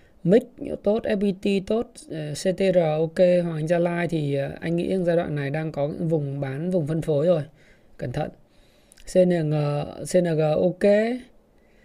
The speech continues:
Đạm Phú Mỹ đánh ngắn chịu, không biết. Đánh dài thì có khả năng được, nhưng đánh ngắn thì chịu. S C S thì rất ổn. Vietcombank có giảm nữa không sao anh biết được? Ừ, hỏi anh thế. Vietcombank thì, thì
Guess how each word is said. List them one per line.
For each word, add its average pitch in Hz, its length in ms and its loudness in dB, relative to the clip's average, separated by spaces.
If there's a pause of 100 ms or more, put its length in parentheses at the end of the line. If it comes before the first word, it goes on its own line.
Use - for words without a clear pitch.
(240)
Đạm 185 200 -4
Phú 180 140 2
Mỹ 208 240 2
đánh 190 160 2
ngắn 185 220 0
chịu, 214 280 0 (120)
không 185 120 -2
biết. 208 180 0 (340)
Đánh 170 360 -2
dài 156 320 -2
thì 143 80 -4
có 160 140 -2
khả 165 200 -4
năng 156 360 -6
được, 139 240 -2
nhưng 160 120 -8
đánh 151 160 -6
ngắn 156 240 -6
thì 175 60 -8
chịu. - 280 -10 (840)
S - 20 -2
C - 120 2
S 226 280 2
thì 170 140 -4
rất 214 280 -6
ổn. 131 340 0
Vietcombank 190 440 0
có 214 60 -2
giảm 151 180 0
nữa 147 100 -2
không 196 120 0
sao 180 140 -2
anh 170 140 -2
biết 190 120 2
được? 170 200 -6 (160)
Ừ, 120 460 -14 (180)
hỏi 135 180 -10
anh 147 180 -8
thế. 147 200 -6 (1500)
Vietcombank 160 680 -2
thì, 131 360 -8
thì 123 480 -8